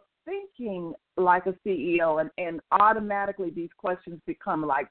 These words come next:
second nature. So let's get started with question number one. Am I clear on my role as C E O of my company? Okay, so I'm gonna put it to the test with those of you who are listening via Facebook Live.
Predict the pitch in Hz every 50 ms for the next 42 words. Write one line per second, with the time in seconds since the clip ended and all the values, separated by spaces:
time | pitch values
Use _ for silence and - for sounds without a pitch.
0 | _ - 170 147 - - 143 151 151 156 156 151 - 135 - - - - - -
1 | - 240 233 262 294 294 - 277 233 233 - 240 220 208 202 180 185 180 240 233
2 | 226 - 214 196 190 180 185 170 185 254 269 269 269 269 - - - - - 285
3 | 311 330 349 330 - - 277 277 240 - - - - 294 294 302 302 233 208 202
4 | 202 202 - _ _ _ _ _ - 240 247 247 247 240 240 233 233 226 208 220
5 | 233 226 208 202 196 185 - - 180 - - _ _ _ 254 262 254 - - 247
6 | 240 220 196 202 190 - - 180 175 185 175 170 160 165 170 165 - - - 294
7 | 262 262 - 214 185 156 139 139 139 - _ _ _ _ _ _ _ - - 247
8 | 233 - 285 233 180 185 190 - 240 214 - - 220 262 320 320 392 339 294 269
9 | 233 - _ _ _ _ - 339 311 320 240 - 349 226 196 208 - - 240 269
10 | 277 277 - 214 190 160 190 233 254 269 294 262 277 202 208 240 254 247 269 247
11 | 269 226 196 175 180 214 233 240 - - 240 226 220 190 196 214 196 170 165 -
12 | _ 254 247 247 247 - _ - 208 214 185 - 175 190 220 262 294 - 202 170
13 | 165 165 180 202